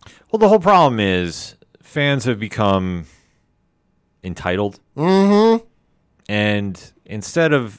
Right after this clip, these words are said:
Speaker 1: sitting there and enjoying the product, which is entertainment.
Speaker 2: That, yeah, it, it's two grown-ass men wrestling in their underwear,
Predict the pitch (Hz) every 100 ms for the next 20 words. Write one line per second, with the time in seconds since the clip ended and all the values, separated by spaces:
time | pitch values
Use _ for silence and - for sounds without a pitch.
0 | - - 131 113 101 104 104 98 98 95
1 | 95 117 117 113 107 92 92 - 123 107
2 | 101 - 101 95 98 - 165 202 - 156
3 | - 143 135 110 82 - - - 117 135
4 | 147 135 135 143 151 151 - 220 226 214
5 | 151 131 135 160 175 170 156 - 139 135
6 | 123 113 - - - - _ - 135 180
7 | - 185 170 143 135 156 170 151 117 98
8 | 87 85